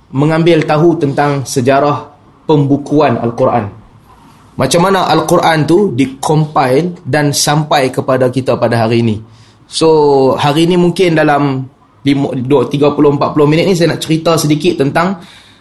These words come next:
bagaimana Al-Quran tu sampai kepada kita. Bagaimana Al-Quran duduk dalam mushaf yang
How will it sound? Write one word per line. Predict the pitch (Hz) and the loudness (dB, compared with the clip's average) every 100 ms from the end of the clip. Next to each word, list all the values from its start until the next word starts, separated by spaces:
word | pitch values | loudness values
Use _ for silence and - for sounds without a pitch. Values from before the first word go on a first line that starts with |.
| - | -6
bagaimana | 139 151 170 233 220 | -2 0 2 2 0
Al-Quran | 165 170 180 165 180 | 0 0 0 0 0
tu | 196 | -2
sampai | 185 180 185 180 | -2 -2 0 0
kepada | 151 139 165 | 0 0 0
kita. | 120 113 - - _ _ - _ _ _ _ - - | -2 -6 -8 -20 _ _ -20 _ _ _ _ -20 -4
Bagaimana | 139 160 196 208 | 0 2 2 2
Al-Quran | 175 175 180 190 170 | 0 0 0 0 2
duduk | 170 190 156 | 2 2 2
dalam | 156 143 | 0 0
mushaf | 165 170 - 139 - - - - | -2 -4 -4 -4 -4 -14 -20 -4
yang | 143 165 151 | 0 0 -2